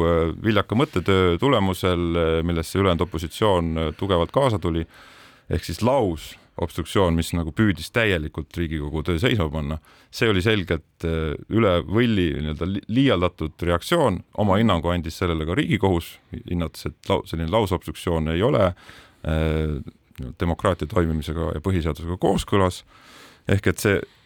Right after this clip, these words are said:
obstruktsioon reageeris üle ja noh, tänaseks, kui ekre on sisuliselt ikkagi üksi jäänud obstruktsiooni ja lausobstruktsiooni endiselt tegema,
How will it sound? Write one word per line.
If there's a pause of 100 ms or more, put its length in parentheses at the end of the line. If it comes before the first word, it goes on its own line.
(160)
obstruktsioon
reageeris
üle (160)
ja
noh,
tänaseks,
kui
ekre
on
sisuliselt
ikkagi
üksi
jäänud (380)
obstruktsiooni
ja
lausobstruktsiooni
endiselt
tegema,